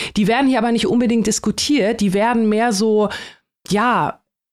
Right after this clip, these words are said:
lyrisch beschrieben.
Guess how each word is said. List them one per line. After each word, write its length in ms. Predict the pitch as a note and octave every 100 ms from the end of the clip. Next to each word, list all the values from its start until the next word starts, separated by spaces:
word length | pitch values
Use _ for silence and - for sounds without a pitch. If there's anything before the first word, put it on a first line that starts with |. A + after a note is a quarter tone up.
| _ -
lyrisch 880 | G3 F#3+ C#4 D4+ B3 C4+ - - A3
beschrieben. 960 | F3 F3 - - C#4+ D#4 F3+ B2+ B2 C#3